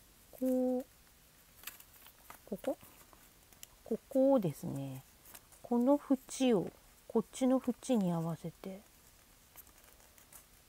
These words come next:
こう折りまして、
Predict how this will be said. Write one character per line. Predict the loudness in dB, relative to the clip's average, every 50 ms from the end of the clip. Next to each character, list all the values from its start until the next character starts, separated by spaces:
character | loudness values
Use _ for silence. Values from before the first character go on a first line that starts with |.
| -20 -20 -12
こ | -4 0 2 2 4 2 2
う | 0 -4 -12 -20 -20 -20 -20 -20 -20 -20 -20 -20 -20 -20 -20 -20 -20 -20 _ -10 -2 0
折 | 2 2 2 2
り |
ま | 2 2 0 -2
し | -4 -8
て、 | -6 -6 -6 -6